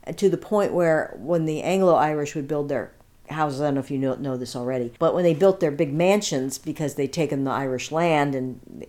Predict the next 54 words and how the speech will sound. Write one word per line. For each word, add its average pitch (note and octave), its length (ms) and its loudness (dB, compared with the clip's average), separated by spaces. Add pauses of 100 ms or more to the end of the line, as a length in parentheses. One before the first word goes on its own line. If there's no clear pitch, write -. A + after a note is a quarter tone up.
(120)
English C3 460 -8
moved C3+ 280 -6
there B2+ 280 0
and B2+ 260 -6
became C3+ 380 -6
Anglo-Irish, C3 840 -2
in E3+ 140 0
the D#3 80 -2
kitchen D3+ 540 -2
where D#3 140 0
the B2+ 140 -2
Irish C4 440 6
people C#3+ 400 -4
actually C#3+ 320 -2
worked, E3 440 -2
uh, E3 300 0
in E3 80 -4
some F3+ 120 -8
of E3 40 -2
the E3+ 60 0
houses F3+ 420 2
they E3 120 -2
built, D#3 280 -4
like, D3+ 240 -6
this C#3 400 -6
balcony E3+ 680 6
where F3 500 4
the, E3 300 0
like, D3+ 260 -6
the E3+ 100 -4
woman F#3+ 300 4
of D#3 60 0
the E3 60 0
house G3 380 4
would D#3 100 -8
come F#3+ 200 -2
out F3 180 4
and E3 140 -4
she - 80 -4
would D#3+ 100 -6
stand F#3 260 0
up F3 140 2
on F#3 100 2
the E3 60 2
balcony E3 720 0
and E3+ 220 -2
give G3 160 4
her F#3 100 2
orders F3+ 400 0
for D3+ 140 -6
dinner F#3+ 320 2
and D#3 100 -2
stuff, - 300 -4
because F3 340 0